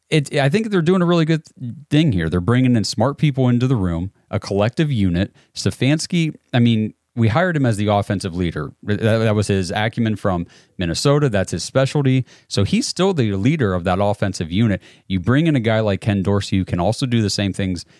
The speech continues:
Kevin can do. He can really help Deshaun Watson elevate his game. And then you get the college perspective, the innovation from a guy like Tommy Rees, and you bring them all into one. We didn't need to go out and get an offensive coordinator to do all those things.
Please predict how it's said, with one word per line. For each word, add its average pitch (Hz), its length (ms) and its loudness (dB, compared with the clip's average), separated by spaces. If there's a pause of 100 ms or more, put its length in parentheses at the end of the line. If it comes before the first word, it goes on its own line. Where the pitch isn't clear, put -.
(200)
Kevin 147 280 0
can 156 140 0
do. 151 160 0
He 123 220 2
can 87 260 -4
really 107 320 2
help 110 260 0
Deshaun 95 360 -2
Watson 95 420 -2
elevate 92 380 -4
his 131 260 0
game. 131 300 0 (320)
And 104 200 4
then 185 140 2
you 170 100 0
get 131 300 0 (380)
the 107 160 2
college 151 460 -2
perspective, 92 640 -2
the 101 120 -2
innovation 107 560 0
from 95 180 -2
a 92 60 0
guy 98 140 0
like 95 200 -2
Tommy 104 280 -2
Rees, 135 340 -2
and 113 80 2
you 113 60 0
bring 151 180 0
them 131 120 -2
all 131 180 -2
into 107 160 0
one. 113 260 0
We 101 100 -2
didn't 120 260 -2
need 135 180 2
to 107 80 -2
go 95 160 0
out 95 160 0
and 95 80 -4
get 92 160 -2
an 95 100 -6
offensive 95 440 -4
coordinator 101 420 -2
to 107 160 0
do 107 220 2
all 143 260 2
those 101 280 -6
things. - 440 -10